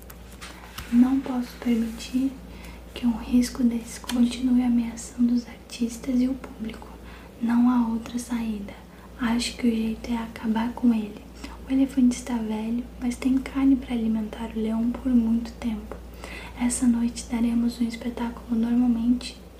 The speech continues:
Amanhã de manhãzinha, Tostão não, Tostão conseguiu abafar o grito que lhe subia pela garganta.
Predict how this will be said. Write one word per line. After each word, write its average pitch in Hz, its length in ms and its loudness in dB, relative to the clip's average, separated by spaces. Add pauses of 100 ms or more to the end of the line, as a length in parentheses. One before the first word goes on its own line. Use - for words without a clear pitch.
Amanhã 240 380 2
de 247 140 2
manhãzinha, 233 760 4 (720)
Tostão 240 640 0 (180)
não, 247 460 4 (420)
Tostão 233 400 0
conseguiu 233 460 0
abafar 226 540 0
o 233 40 0
grito - 360 -2
que - 240 -2
lhe 233 60 4
subia 233 420 2
pela 233 260 -6
garganta. 240 680 2